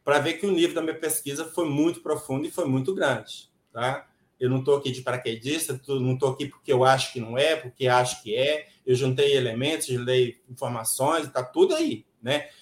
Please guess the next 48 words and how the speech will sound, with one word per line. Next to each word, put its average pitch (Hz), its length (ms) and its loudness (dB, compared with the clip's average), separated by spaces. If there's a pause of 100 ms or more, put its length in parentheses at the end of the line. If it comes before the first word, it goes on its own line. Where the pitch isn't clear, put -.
(140)
Quem 139 200 2
quiser, 135 600 2 (340)
é, 127 280 -4
aceitar 123 420 2
também, 120 300 -2
como 120 180 -2
eu 110 60 -4
disse 123 240 -2
no 117 60 -6
início, 113 260 -6
aceita. 123 320 -2
Quem 160 100 -2
não 143 100 -2
quiser 160 200 -2
aceitar 202 340 -2
também 262 220 -2
não 302 80 -4
tem 339 100 -4
problema. 214 400 2
Eu 131 60 4
não 131 80 2
vou 170 100 2
ficar 196 160 -2
com 175 100 -10
raiva 156 180 0
de 170 40 -6
ninguém 147 140 0
porque 147 120 -8
não 175 60 -2
aceitou. 175 380 0
Agora, 131 180 4
eu 139 40 0
só, - 180 -6
eu 147 120 0
só 175 200 4
digo 180 220 0
o 269 40 -4
seguinte, 185 460 -6 (180)
eu 143 160 10
não 208 100 6
estou 185 280 4
de - 100 -10
paraquedista 202 540 2
nessa 190 240 0
história, 196 340 4
não, 120 280 2
né? 131 220 0
Eu, 143 200 4